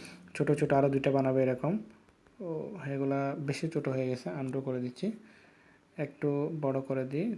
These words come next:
তারপর এখান থেকে, এখান থেকে দিয়ে এগুলো আপনি আপনার মনের মত মাধুরী দিয়ে বানাবেন, নিজের মনের মাধুরী দিয়ে বানাতে পারবেন, কোনো সমস্যা নেই। তারপর আমি আরও একটা অ্যাড করবো ঠিক একই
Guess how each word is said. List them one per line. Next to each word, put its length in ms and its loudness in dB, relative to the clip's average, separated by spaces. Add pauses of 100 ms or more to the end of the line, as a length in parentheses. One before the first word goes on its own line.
তারপর 320 -4
এখান 320 -4
থেকে, 220 -4 (240)
এখান 280 -4
থেকে 320 -4 (600)
দিয়ে 260 2 (1600)
এগুলো 180 10
আপনি 200 10
আপনার 200 8
মনের 280 6
মত 200 4
মাধুরী 320 8
দিয়ে 160 10
বানাবেন, 320 6
নিজের 300 10
মনের 280 8
মাধুরী 320 4
দিয়ে 140 8
বানাতে 300 2
পারবেন, 300 2
কোনো 240 2
সমস্যা 400 -2
নেই। 160 4 (340)
তারপর 200 4
আমি 160 6
আরও 240 8
একটা 180 6
অ্যাড 160 6
করবো 160 6
ঠিক 260 0
একই 240 4